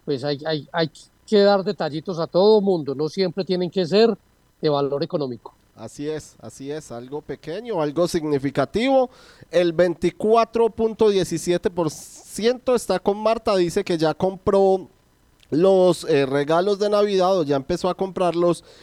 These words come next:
Speaker 2: Y el setenta y cinco punto ochenta y tres está con Fernando y dice que no los ha comprado.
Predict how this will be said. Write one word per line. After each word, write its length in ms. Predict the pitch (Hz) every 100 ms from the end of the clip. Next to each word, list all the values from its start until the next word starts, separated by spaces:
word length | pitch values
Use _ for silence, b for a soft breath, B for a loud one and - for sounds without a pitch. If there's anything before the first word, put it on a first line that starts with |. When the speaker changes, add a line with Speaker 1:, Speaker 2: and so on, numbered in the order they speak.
| B
Speaker 2:
Y 100 | -
el 120 | 147 143
setenta 460 | 147 151 139 147
y 80 | 139
cinco 320 | 175 175 180
punto 320 | 170 175 170
ochenta 400 | 170 - 139 127
y 60 | 123
tres 260 | - 143 147
está 260 | 147 151
con 160 | 147 139
Fernando 560 | 139 113 120 117 131 123
y 140 | 117
dice 400 | 113 120 131 120
que 220 | - 110
no 100 | 107
los 220 | 107 110
ha 80 | 110
comprado. 480 | - 104 - - -